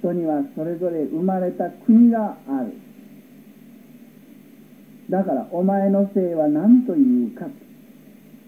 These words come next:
例えば、「我もまた女ぜ、何時もまた女ぜ」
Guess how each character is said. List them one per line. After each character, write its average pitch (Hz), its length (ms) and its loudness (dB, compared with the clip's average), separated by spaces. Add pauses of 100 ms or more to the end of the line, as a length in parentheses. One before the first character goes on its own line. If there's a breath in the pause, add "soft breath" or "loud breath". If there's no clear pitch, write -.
(1080)
例 208 220 6
え - 40 -2
ば、 - 160 -8 (360)
「我 277 300 6
も 254 180 6
ま 208 160 4
た 175 180 -4
女 165 220 -6
ぜ、 147 260 -4
何 226 380 6
時 202 100 0
も 190 160 -2
ま 175 140 -2
た 170 180 -2
女 170 180 -4
ぜ」 151 140 -4